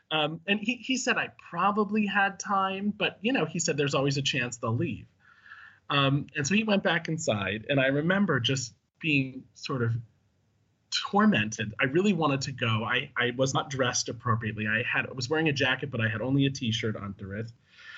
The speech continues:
I had nothing to eat, and I just didn't have a lot to do.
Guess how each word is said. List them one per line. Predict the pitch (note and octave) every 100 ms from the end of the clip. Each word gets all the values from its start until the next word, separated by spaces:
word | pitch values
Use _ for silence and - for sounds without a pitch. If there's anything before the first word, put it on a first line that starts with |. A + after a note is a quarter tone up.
| - -
I | A2+
had | A#2 A#2 B2+
nothing | D3 F#3 E3
to | - A#2+
eat, | A#2 A#2 A#2 - _ _ _ -
and | C3 C3 C3+ C3+
I | C3+ C3
just | D#3 G3
didn't | G3
have | E3+ C#3
a |
lot | C3+ C#3 -
to | -
do. | A#2 A2 B2 A2 -